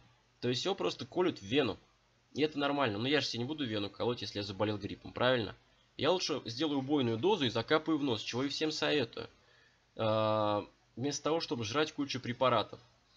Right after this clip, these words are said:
Вот это самое такое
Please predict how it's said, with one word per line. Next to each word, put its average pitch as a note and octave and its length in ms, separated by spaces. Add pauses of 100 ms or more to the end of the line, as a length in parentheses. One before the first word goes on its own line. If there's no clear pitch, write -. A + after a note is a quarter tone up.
(180)
Вот - 180
это G#3+ 260
самое E3 580 (480)
такое C#3 500